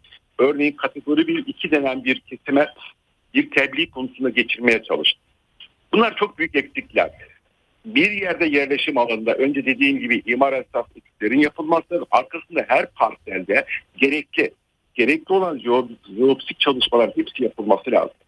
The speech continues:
Bakınız bir örnek daha vermek isterim. Aynı, aynı parsel içerisinde, e, öyle kısıtlamalar getiriyorlar ki biz sismik ölçü değil, bir sismik ölçü.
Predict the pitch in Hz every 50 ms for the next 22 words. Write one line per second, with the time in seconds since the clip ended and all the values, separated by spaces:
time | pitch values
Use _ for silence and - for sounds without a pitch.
0 | - - _ _ _ _ _ - - - - 160 131 120 170 220 220 214 190 196
1 | 190 196 - 185 190 185 165 151 123 113 110 - - _ - 98 95 _ - 185
2 | 233 196 190 175 - 185 214 220 214 - - 170 156 151 - - 151 143 135 -
3 | - 131 120 120 - _ - 110 104 104 117 151 - - _ _ _ _ _ _
4 | _ _ _ - - - 139 160 180 208 214 - - - - - 175 175 175 175
5 | 180 175 165 139 160 160 - - 196 202 - 143 - - - - - 117 139 139
6 | _ - 139 - - 208 - 151 131 120 113 - - 120 120 156 170 - - 226
7 | 254 - - - - - - 139 127 - - - 185 170 - - -